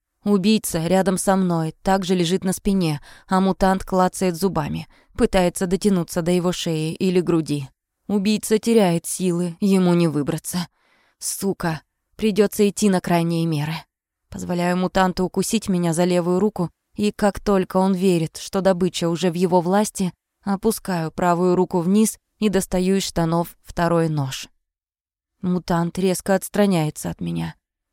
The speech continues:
Рот твари открыт. Кровь стекает по подбородку. Мутант пытается выплюнуть ядовитую кровь,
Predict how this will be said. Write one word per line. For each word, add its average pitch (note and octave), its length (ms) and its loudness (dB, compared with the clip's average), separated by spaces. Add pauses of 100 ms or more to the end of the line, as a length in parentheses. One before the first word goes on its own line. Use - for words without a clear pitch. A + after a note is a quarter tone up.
Рот F#3+ 300 -2
твари G3 340 2
открыт. F#3 580 -4 (360)
Кровь F3+ 320 -2
стекает E3 580 -4
по F3 100 -2
подбородку. D#3 720 0 (420)
Мутант G3 480 2
пытается G3 560 2
выплюнуть E3 560 0
ядовитую E3 520 2
кровь, - 400 -6